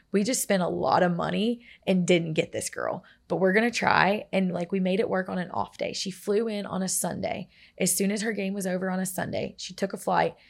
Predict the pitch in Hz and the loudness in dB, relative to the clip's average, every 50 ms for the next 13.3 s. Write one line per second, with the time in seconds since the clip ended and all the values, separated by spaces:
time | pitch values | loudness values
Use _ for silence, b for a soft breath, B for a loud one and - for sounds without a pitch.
0 | b b b - 190 185 - - 220 220 226 196 - - 104 82 - - - 185 | b b b -4 -2 -2 0 -2 0 0 0 -2 0 0 0 2 2 0 0 -2
1 | 180 104 104 - - 92 - - 95 - _ _ _ - - - 104 101 196 185 | -2 -2 -2 -2 -6 -8 -12 -18 -20 -20 _ _ _ -8 -4 -2 -2 -2 0 0
2 | 190 175 175 190 185 170 196 - - 190 196 - 180 175 175 - 180 175 175 - | 0 0 0 -4 -6 -6 -6 -6 -6 -8 -8 -8 -8 -8 -6 -4 -4 -6 -4 -4
3 | - - - - - - - 190 - 202 185 202 190 - - - - - 202 190 | -4 -4 -4 -4 -6 -6 -6 -4 -2 -2 0 0 0 0 0 -2 -2 -2 -6 -8
4 | - - 175 170 - - 185 - - - - - - - - - _ - 180 175 | -4 -2 -4 -2 -2 -4 -6 -6 -6 -6 -4 -4 -4 -4 -6 -6 _ -4 -2 2
5 | 170 - 151 165 - - - - - 104 90 - - 185 B B B B B B | 2 2 2 0 -2 -4 -6 -8 -8 -8 -8 -8 -8 -8 B B B B B B
6 | B B B - 202 214 214 - - 214 202 202 196 196 196 196 190 185 - - | B B B 0 2 2 2 4 4 6 6 8 8 8 6 6 4 2 0 0
7 | 214 208 202 196 185 196 202 208 214 214 214 214 214 214 185 196 190 185 185 196 | 0 0 0 2 0 -2 -2 -2 -2 0 0 0 0 0 0 0 0 2 2 2
8 | 190 - 180 190 - 196 190 202 202 196 185 180 185 185 185 185 185 180 180 B | 0 0 0 -2 -4 -4 -4 -2 -2 -2 -2 -2 -2 0 0 0 0 0 -2 B
9 | B B B B _ 202 185 - - - 202 - - 214 202 202 208 196 202 196 | B B B B _ -2 0 0 0 2 0 0 2 2 2 2 2 2 0 0
10 | 190 - 185 180 180 180 175 175 - - 190 190 190 202 208 196 - - 196 190 | 0 0 2 4 4 4 2 0 -2 0 2 4 4 4 4 2 2 0 -2 0
11 | 185 190 185 185 190 190 185 - - 180 175 180 - 185 180 - 180 185 170 - | 0 0 0 0 -2 -2 -2 0 0 -2 -2 -2 -4 -4 -4 -4 -4 -4 -4 -4
12 | - - 185 170 170 175 - 180 175 180 170 170 - - 185 180 180 180 - 180 | -4 -2 -2 -2 -2 -2 -4 -4 -4 -4 -4 -4 -2 -2 -2 -2 -2 -2 -2 0
13 | 180 180 180 - B | 0 0 -2 -6 B